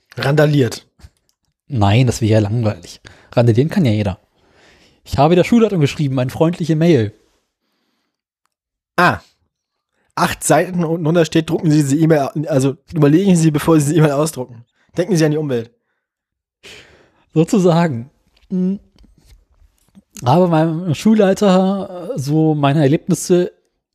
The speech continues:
Speaker 2: in einem Tag Schule berichtet und ihm einen kleinen Fragekatalog beigeführt. Mit Bitte um Beantwortung.
Speaker 1: Mhm.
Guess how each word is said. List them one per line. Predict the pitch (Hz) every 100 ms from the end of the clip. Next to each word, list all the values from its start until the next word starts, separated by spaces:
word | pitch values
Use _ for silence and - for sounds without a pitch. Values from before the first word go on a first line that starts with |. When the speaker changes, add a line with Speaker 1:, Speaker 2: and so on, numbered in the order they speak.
| - - _ 320
Speaker 2:
in | 151
einem | 147 156 151
Tag | 135 -
Schule | 185 202 190
berichtet | 160 190 - 277 - - _ _ _ _ _ _ _ _ _ _ _ _ _ _ _ _ _
und | - 170 185 -
ihm | 175 180
einen | 160 165 175
kleinen | 165 156 160 -
Fragekatalog | - 165 208 - 143 127 -
beigeführt. | 110 123 - 160 269 - _ _ _ _ _ _ _ _ _ _ _ _ _ _ _ _ -
Mit | 135 127
Bitte | 151 185
um | 147
Beantwortung. | 143 160 156 135 131 123 95 - _ _ _ _ _ _ _ _ _ _ _ _ - -
Speaker 1:
Mhm. | 143 127 165